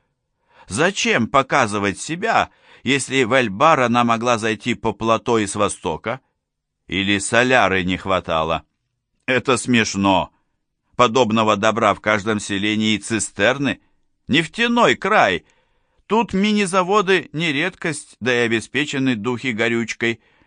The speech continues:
Нет, танковая колонна шла в Сабру. Но зачем? К кому? И где, чёрт побери, техника, что ушла из Ракки?» По данным разведки, Б М П были замечены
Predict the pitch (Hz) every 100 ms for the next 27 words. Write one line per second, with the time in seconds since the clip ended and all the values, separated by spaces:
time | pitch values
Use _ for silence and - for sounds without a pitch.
0 | _ _ _ - 110 117 117 117 117 110
1 | 95 - - 120 135 151 147 147 143 147
2 | 143 131 139 147 147 143 107 123 123 -
3 | 143 139 117 87 87 85 - _ _ _
4 | _ 71 87 107 95 113 120 - 113 113
5 | 98 82 71 - _ _ _ _ _ _
6 | _ - - 127 123 127 139 139 117 -
7 | - _ _ - - 107 123 95 82 175
8 | 170 - 156 - 127 135 131 135 147 139
9 | 120 113 110 - 117 98 110 123 98 101
10 | 110 123 _ 156 156 _ _ _ _ _
11 | _ - 113 92 127 120 117 110 98 110
12 | 123 113 98 104 101 90 117 107 110 98
13 | 104 110 101 113 104 104